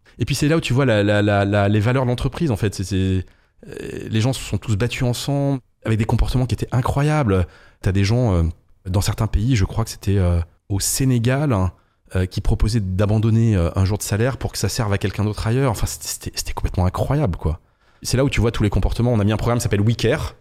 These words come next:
pour aider une partie de gens qui étaient en, en difficulté et leurs familles.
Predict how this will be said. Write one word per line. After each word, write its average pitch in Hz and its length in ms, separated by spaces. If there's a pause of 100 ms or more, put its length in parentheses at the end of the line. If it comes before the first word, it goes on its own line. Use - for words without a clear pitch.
(320)
pour 95 180
aider 117 340
une 98 100
partie 101 260
de 98 40
gens 117 160
qui 113 100
étaient 95 120
en, 92 140
en 92 140
difficulté 92 580
et - 20
leurs 90 140
familles. 120 360